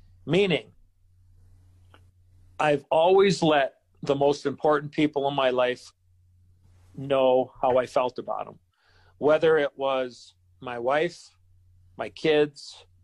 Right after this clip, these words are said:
my parents, my brothers, my closest friends, I've always had the ability, and I don't know where I learned it. I think it's a gift,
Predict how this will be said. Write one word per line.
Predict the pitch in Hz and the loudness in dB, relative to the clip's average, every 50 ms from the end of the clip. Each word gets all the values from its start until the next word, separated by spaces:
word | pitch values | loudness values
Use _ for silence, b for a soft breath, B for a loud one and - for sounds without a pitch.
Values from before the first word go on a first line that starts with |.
| _ _ _ _ _ _ - | _ _ _ _ _ _ -14
my | 113 120 120 117 113 - _ | -6 -4 -4 -4 -4 -6 _
parents, | - - 151 151 156 151 147 147 143 - - - - | -8 -4 -2 0 2 2 0 0 -2 -6 -14 -18 -12
my | 131 120 110 | -10 -10 -8
brothers, | 104 135 135 143 143 139 139 135 131 131 127 - - - _ _ _ _ _ _ _ _ - | -2 0 2 2 2 2 0 0 -2 -4 -6 -14 -20 -20 _ _ _ _ _ _ _ _ -10
my | 113 113 107 | -10 -10 -10
closest | - - 156 151 160 151 - 160 147 - - | -6 -2 0 0 0 -2 -4 -8 -10 -8 -6
friends, | - 143 139 135 131 131 131 131 127 - - - _ _ _ _ _ _ _ _ _ _ - | -4 -2 -2 0 -2 -2 -4 -8 -16 -18 -20 -20 _ _ _ _ _ _ _ _ _ _ -4
I've | 143 143 135 147 | -2 -2 0 0
always | 156 180 196 196 202 202 190 - - _ _ - | 0 0 0 0 0 -2 -4 -6 -14 _ _ -10
had | - 151 147 156 156 | -4 -2 -2 -2 -4
the | 147 160 160 | -6 -10 -12
ability, | 151 127 147 147 143 143 143 143 143 143 139 139 127 - - - | -8 -6 -4 -4 -2 -4 -4 -6 -8 -12 -12 -14 -16 -18 -14 -8
and | 135 135 | -4 -2
I | 139 | -2
don't | 143 160 | -2 -2
know | 175 170 | -2 -2
where | 160 170 170 170 | 0 0 2 2
I | 170 | 2
learned | 170 151 143 143 139 135 | 0 0 -2 -4 -4 -4
it. | 139 135 - _ _ _ _ _ _ _ - - - - - - - - - - - - - | -6 -6 -6 _ _ _ _ _ _ _ -20 -20 -20 -20 -20 -20 -20 -20 -20 -20 -20 -10 -10
I | 131 | -8
think | 127 - 151 151 | -4 -4 -4 -2
it's | 160 151 - 151 | -4 -6 -6 -8
a | |
gift, | 143 113 - 135 127 135 - - - - - | -10 -6 -2 -2 -2 -2 -2 -8 -20 -20 -20